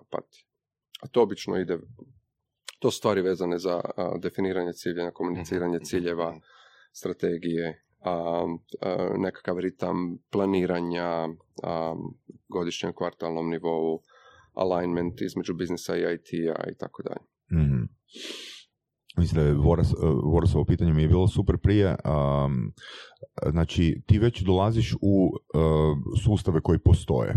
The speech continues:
Speaker 3: pedeset plus,
Speaker 1: Mhm.
Speaker 3: a, m, m, članova tima. Jesi li ikad imao, e, priliku radit na izgradnji tima od početka?
Speaker 1: Mhm.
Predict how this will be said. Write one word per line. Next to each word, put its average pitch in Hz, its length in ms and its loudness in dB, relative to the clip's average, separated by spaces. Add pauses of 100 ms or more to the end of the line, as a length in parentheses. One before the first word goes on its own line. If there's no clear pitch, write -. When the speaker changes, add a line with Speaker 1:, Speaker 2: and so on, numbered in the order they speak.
(100)
Speaker 3:
pedeset 80 380 4
plus, 76 260 2
Speaker 1:
Mhm. 64 100 -2
Speaker 3:
a, 50 300 -2 (260)
m, 76 100 0
m, 71 640 2 (380)
članova 71 260 0
tima. 50 280 0 (880)
Jesi 165 320 6
li 151 160 4
ikad 160 260 0
imao, 92 560 4
e, - 140 -6 (1800)
priliku 92 520 4 (160)
radit 87 460 2
na 82 180 2
izgradnji 87 480 4
tima 82 220 6
od 73 80 4
početka? 71 480 2 (720)
Speaker 1:
Mhm. 95 420 -4